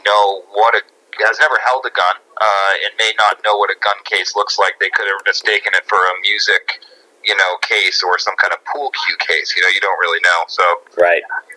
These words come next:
Speaker 2: right. So that was, you know, that was his background as he kinda took, took his, uh, uh, as he committed this crime. And,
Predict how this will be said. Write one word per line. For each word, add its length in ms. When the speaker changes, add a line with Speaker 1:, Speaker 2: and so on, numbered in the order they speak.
Speaker 2:
right. 320
So 160
that 260
was, 380
you 120
know, 100
that 180
was 180
his 120
background 600
as 100
he 80
kinda 300
took, 340
took 320
his, 240
uh, 380
uh, 60
as 320
he 80
committed 320
this 120
crime. 380
And, 240